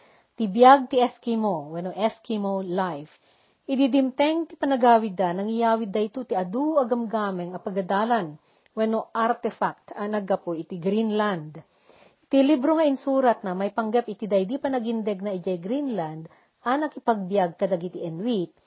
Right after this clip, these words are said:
Innayon na nga insurat daydi Daniel nga insagot kenkuana ti maysa taga Greenland nga agnagan Christian Rosing. Naisurat daytoy ti sarita dagiti Eskimo ken nayulog iti Ingles.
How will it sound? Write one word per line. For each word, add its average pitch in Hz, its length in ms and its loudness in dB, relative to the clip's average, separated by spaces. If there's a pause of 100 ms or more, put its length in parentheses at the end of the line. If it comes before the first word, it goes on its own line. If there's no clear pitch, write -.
(380)
Innayon 233 640 2
na 285 160 0
nga - 20 -2
insurat 240 540 0
daydi 196 240 -4
Daniel 208 480 -2
nga 254 80 -4
insagot 196 480 -4
kenkuana 196 480 -4
ti 220 160 -6
maysa 202 400 -4
taga 233 240 -4
Greenland 180 640 -4 (380)
nga 262 240 0
agnagan 196 560 -2 (320)
Christian 190 720 -4
Rosing. 180 720 -2 (480)
Naisurat 254 480 4
daytoy 269 320 2
ti 247 80 -10
sarita 226 480 0
dagiti 214 320 -4
Eskimo 190 880 -6 (240)
ken 285 240 4
nayulog 185 560 2
iti 196 240 -8
Ingles. 196 480 -2